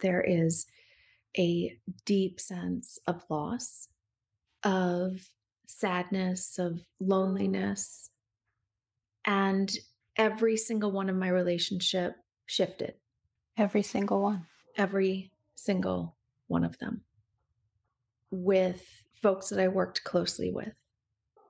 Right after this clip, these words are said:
Speaker 1: And relationships changed. So it was so fascinating to me. After I wrote a very honest email to my colleagues right after everything that went down,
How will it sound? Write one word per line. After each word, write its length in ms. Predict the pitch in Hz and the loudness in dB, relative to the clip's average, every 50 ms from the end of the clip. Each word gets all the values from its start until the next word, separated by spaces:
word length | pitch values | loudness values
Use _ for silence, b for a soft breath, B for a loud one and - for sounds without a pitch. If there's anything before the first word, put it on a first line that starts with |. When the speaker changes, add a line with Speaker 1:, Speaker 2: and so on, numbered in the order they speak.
| _ _ _ - | _ _ _ -2
Speaker 1:
And 760 | - 190 185 185 180 180 180 185 180 180 180 180 180 185 - - - _ _ _ _ _ | 0 2 2 2 2 2 2 2 2 2 2 0 0 -2 -4 -6 -8 _ _ _ _ _
relationships 840 | 202 208 202 196 202 202 202 - 226 220 214 - 226 214 - - - | -2 -2 0 2 2 2 2 2 2 2 0 0 -2 -2 -4 -6 -10
changed. 800 | - - - 196 185 180 170 170 170 - 202 208 - - - - | -8 -4 -4 -4 -2 -2 -4 -4 -4 -6 -6 -6 -8 -10 -12 -12
So 760 | - - - - 233 220 220 214 214 208 208 202 208 202 202 202 _ _ _ _ _ _ _ _ _ _ _ _ _ _ _ _ _ _ _ B B B B B B - | -12 -10 -4 -2 -2 0 0 0 -2 -2 -2 -2 -2 -4 -6 -8 _ _ _ _ _ _ _ _ _ _ _ _ _ _ _ _ _ _ _ B B B B B B 2
it 60 | 233 | 2
was 220 | 240 226 233 - | 4 4 2 2
so 260 | - 254 254 269 277 277 | 2 2 4 4 2 2
fascinating 680 | 277 - 214 208 220 - - 233 214 202 202 196 190 | 0 0 0 0 0 0 0 2 2 2 2 0 -2
to 140 | 190 - - | -2 -2 -2
me. 720 | 202 190 196 202 202 196 190 190 185 185 185 185 190 - - _ _ - | -2 0 0 0 0 0 0 0 0 0 0 -2 -4 -8 -12 _ _ 0
After 320 | 220 220 220 453 - 254 | 2 2 2 2 2 2
I 120 | 247 254 254 | 2 2 2
wrote 460 | 233 214 202 196 190 202 196 - - _ _ _ _ - - | 2 2 2 0 0 -2 -4 -6 -10 _ _ _ _ -6 -2
a 40 | |
very 240 | 202 220 220 220 208 - - | 2 2 4 2 2 2 0
honest 500 | 196 190 196 202 220 220 220 - - - | 2 2 4 2 2 0 0 -4 -4 -4
email 520 | 190 185 180 175 170 170 170 170 170 175 - _ _ | -2 -2 -2 0 -2 -2 -2 -4 -6 -8 -12 _ _
to 800 | - - - 214 208 196 196 196 196 196 196 190 190 190 196 202 - - _ _ | -12 -6 -2 0 2 2 2 2 2 2 2 2 2 2 0 -2 -6 -12 _ _
my 160 | 214 208 202 | 2 2 2
colleagues 720 | 208 - - 202 196 190 190 180 185 185 185 - - - - _ _ _ | 2 2 4 6 6 6 6 6 4 2 2 -2 -4 -6 -8 _ _ _
right 360 | - 196 196 202 214 220 - - | -2 0 2 4 2 2 2 0
after 800 | - 196 190 185 185 - - 190 180 170 170 170 165 - - _ _ _ _ | 0 0 0 0 -2 -4 -2 -2 0 0 0 -2 -4 -6 -8 _ _ _ _
everything 400 | 196 190 196 190 196 202 190 180 | 2 2 2 0 2 0 0 0
that 140 | 180 - - | 0 -2 -2
went 200 | 180 170 - - | -4 -4 0 0
down, 500 | 180 170 160 160 156 151 156 160 180 | 0 0 0 0 -2 -2 -2 -4 -4